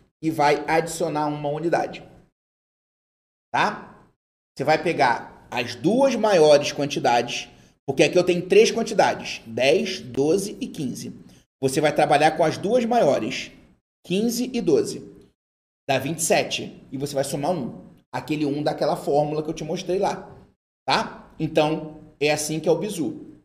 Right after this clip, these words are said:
Beleza? Pega os dois maiores aqui e soma um.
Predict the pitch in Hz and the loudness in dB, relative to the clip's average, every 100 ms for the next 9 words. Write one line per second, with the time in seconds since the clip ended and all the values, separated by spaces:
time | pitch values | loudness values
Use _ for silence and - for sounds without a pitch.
0 | - 117 208 - - - - 156 156 156 | -6 4 4 4 0 -8 -8 0 2 2
1 | 143 131 156 147 143 131 127 123 127 151 | 0 2 2 2 0 4 4 2 0 -2
2 | 160 190 - - - 190 - 160 214 170 | -2 -4 -4 -10 -14 -10 -6 -4 -4 -4
3 | - | -10